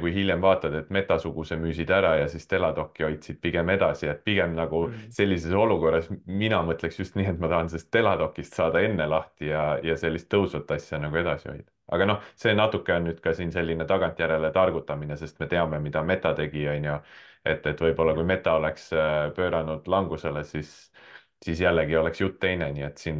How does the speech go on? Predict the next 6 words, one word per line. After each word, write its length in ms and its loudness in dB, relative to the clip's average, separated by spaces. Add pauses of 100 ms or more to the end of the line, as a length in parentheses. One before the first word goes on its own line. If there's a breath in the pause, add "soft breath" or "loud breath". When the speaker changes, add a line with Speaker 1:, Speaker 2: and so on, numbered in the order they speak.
Speaker 1:
natuke, 460 0 (180)
natuke 400 -2
on 140 -4 (180)
sihuke 320 -10 (640)
psühholoogiline 720 2
hetk, 240 -6